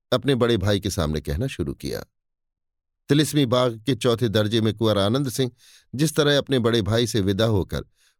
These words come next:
खूंटियों वाले तिलिस्मी मकान के अंदर गए थे और चांदी वाले संदूक में हाथ डालने के कारण फंस गए थे, उसका इस जगह दोहराना पाठकों का समय नष्ट करना है। हाँ,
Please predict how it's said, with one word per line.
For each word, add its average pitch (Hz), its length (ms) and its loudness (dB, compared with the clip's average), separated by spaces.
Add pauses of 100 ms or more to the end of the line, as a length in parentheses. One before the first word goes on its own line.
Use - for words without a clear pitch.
खूंटियों 151 400 2
वाले 127 220 2
तिलिस्मी 120 380 -2
मकान 92 360 0
के 82 120 -4
अंदर 73 240 -2
गए 131 220 2
थे 139 200 0
और 107 240 0 (440)
चांदी 147 300 2
वाले 131 240 0
संदूक 120 580 0
में 117 200 2
हाथ 98 380 0
डालने 101 440 0
के 95 120 -2
कारण 85 280 -2
फंस 139 240 -2
गए 143 180 0
थे, 123 160 -6 (580)
उसका 180 280 2
इस 147 220 0
जगह 127 260 2
दोहराना 110 420 0
पाठकों 92 420 -2
का 92 100 -4
समय 78 300 -6
नष्ट 98 260 -4
करना 64 260 -6
है। - 200 -12 (560)
हाँ, 117 220 0